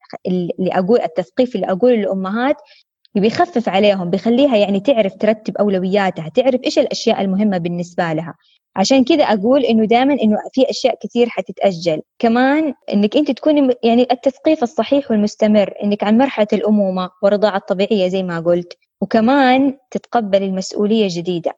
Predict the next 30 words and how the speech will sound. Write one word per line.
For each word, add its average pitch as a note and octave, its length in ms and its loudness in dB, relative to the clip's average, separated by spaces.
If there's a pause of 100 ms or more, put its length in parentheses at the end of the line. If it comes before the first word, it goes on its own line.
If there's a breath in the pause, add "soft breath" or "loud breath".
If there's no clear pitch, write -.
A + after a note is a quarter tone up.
طبعًا F#3 400 -2 (180)
في D4 240 2
نقاط A3+ 420 2 (220)
مرة A3 300 2
الأم G3+ 280 0
والأبو F#3 360 -2
فيها، E3 360 -8
هذه G3 260 -2
منهم، F3+ 460 -4 (520)
إنك F3+ 360 -4
أنت A3+ 220 0
والأبو F#3+ 520 0 (380)
تكونوا G#3+ 360 -2
قبل G#3 240 2
ما F3+ 120 -4
تولدي A3 440 0 (100)
كذا F3+ 180 -2 (120)
تجلسوا F3+ 440 -2
جلسات F#3 420 -2
مع D#3+ 100 -4
بعض، B3+ 420 0
إنكم F3+ 380 -4 (160)
تحطوا - 380 -2
يعني E3+ 220 0
حياتكم، F#3+ 520 -2
خلينا F#3 280 -2
نقول F#3 200 0
زي G3 160 2
على D#3+ 140 -2
الطاولة، F#3+ 520 0